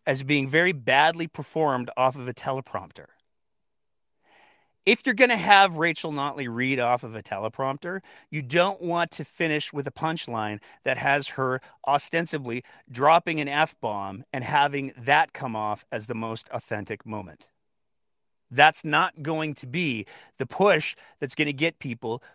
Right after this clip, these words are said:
who are the mushy middle voters. It's off-putting. And it's quite frankly surprising that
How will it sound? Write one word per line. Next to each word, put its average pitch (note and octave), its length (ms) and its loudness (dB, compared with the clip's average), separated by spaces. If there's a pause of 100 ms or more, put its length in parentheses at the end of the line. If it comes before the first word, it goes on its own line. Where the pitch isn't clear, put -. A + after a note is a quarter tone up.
who D3 160 2
are C#3 100 6
the C3 100 0
mushy D3+ 440 0
middle D#3 480 -2 (180)
voters. D3+ 640 0 (1500)
It's C3+ 200 -4
off-putting. C#3 600 0 (1400)
And D3+ 80 2
it's D#3 80 -4
quite A3+ 160 4
frankly G3+ 280 0
surprising D#3 680 0 (320)
that F3 220 2